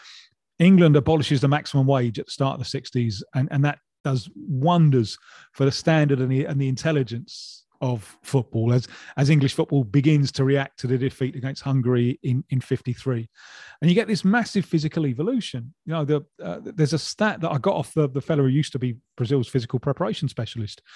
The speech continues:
Between the mid seventies and the mid nineties, the average distance run on the field at top level doubles.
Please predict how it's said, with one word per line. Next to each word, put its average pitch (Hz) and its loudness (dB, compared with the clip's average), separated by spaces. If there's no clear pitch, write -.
Between 180 4
the 165 6
mid 170 2
seventies 165 -2
and 131 -2
the 127 -2
mid 131 -4
nineties, 143 -4
the 135 -2
average 147 0
distance 131 -4
run 135 2
on 127 0
the 120 -2
field 123 0
at - -12
top - -8
level 120 -2
doubles. 107 -6